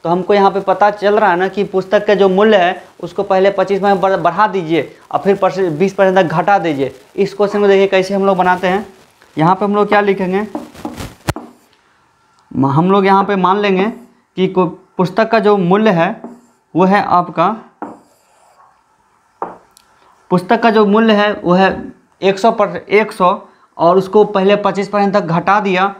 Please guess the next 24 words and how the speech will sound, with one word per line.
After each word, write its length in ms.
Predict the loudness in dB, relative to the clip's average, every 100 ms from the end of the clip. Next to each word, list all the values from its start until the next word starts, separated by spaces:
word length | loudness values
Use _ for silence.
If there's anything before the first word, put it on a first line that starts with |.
| -18 -12
तो 80 | -6
इसको 220 | -4 0 2
हम 120 | 2
लिख 140 | 4
दिए 140 | 2 2
पचहत्तर 460 | 0 -4 -2 0 0
परसेंट, 540 | -2 0 0 0 -4 -8 -18 -16 -16 -4
और 340 | 0 0 0 -6 -12 -20 _ _ 0
फिर 140 | 2
हम 160 | 2 2
यहाँ 200 | 2 2
पे 140 | 2 -2 0
बीस 220 | -2 0
परसेंट 220 | 0 0
तक 140 | 0 -2 -4
बढ़ाया 400 | -2 2 0 0
जाए, 160 | -4
फिर 160 | -2 -2
इसको 200 | 0 0
बीस 180 | 0 2
परसेंट 220 | 0 2
तक 80 | 0
बढ़ा 300 | 0 0 0
दिए, 260 | 0 -2